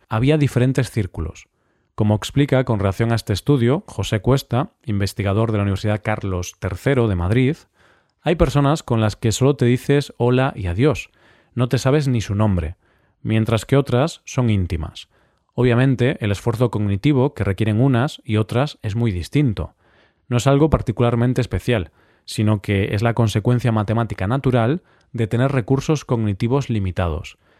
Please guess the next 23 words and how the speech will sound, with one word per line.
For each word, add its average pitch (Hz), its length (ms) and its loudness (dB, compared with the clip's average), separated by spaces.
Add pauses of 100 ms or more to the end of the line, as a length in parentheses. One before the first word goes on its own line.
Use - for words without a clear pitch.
(140)
y 104 120 -4
repartirlos 120 800 0
en 98 100 -2
relaciones 110 460 -2
que 110 100 -4
tienen 123 220 -2
distinto 107 400 -4
coste. 98 400 -4 (580)
Es 139 140 0
decir, 110 380 0 (180)
aunque 113 240 2
con 104 160 0
todas 123 120 4
las 131 100 0
personas 127 360 0
que 123 80 0
tenemos 113 380 0
en 104 60 -2
nuestro 104 220 -2
círculo 95 600 -4
utilizamos 104 640 0
el 92 100 0
neocórtex, 117 760 -2